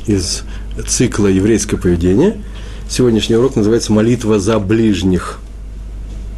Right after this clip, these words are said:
Э, мы сейчас просто поговорим на эту тему, а в конце...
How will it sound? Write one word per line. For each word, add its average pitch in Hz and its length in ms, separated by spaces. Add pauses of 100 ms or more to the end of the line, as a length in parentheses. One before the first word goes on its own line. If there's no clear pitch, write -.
(1200)
Э, 107 520
мы 113 160
сейчас 117 200
просто - 280
поговорим 127 360
на 107 60
эту 92 100
тему, 92 260
а 92 60
в 90 80
конце... 113 460